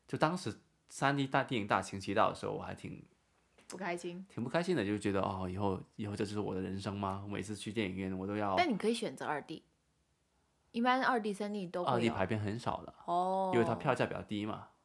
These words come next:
Speaker 2: 哦。
Speaker 1: 对啊，那后来幸好的是它，就是大家不玩三D电影，玩I max了，对不对？
Speaker 2: I max和三D有什么不一样？
Speaker 1: I max 就是屏幕大一点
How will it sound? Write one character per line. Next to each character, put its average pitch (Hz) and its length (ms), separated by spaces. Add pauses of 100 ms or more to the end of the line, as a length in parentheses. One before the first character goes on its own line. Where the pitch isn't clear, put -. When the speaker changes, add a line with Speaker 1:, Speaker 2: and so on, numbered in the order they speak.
(500)
Speaker 2:
哦。 185 1000
Speaker 1:
对 95 80
啊， 87 320 (140)
那 104 80
后 101 180
来 92 140
幸 110 260
好 95 200
的 92 100
是 - 200
它， 95 460 (400)
就 113 80
是 104 120
大 113 80
家 107 80
不 107 160
玩 95 180
三 107 240
D 110 80
电 98 160
影， - 140
玩 90 120
I 104 200
max 98 340
了， 98 180
对 117 100
不 - 60
对？ - 140 (880)
Speaker 2:
I 311 100
max 480 300
和 185 320
三 196 260
D 202 100
有 160 60
什 160 140
么 - 40
不 131 40
一 127 100
样？ 127 100
Speaker 1:
I 113 40
max - 100
就 113 80
是 101 140
屏 95 340
幕 104 240
大 104 360
一 - 60
点 - 180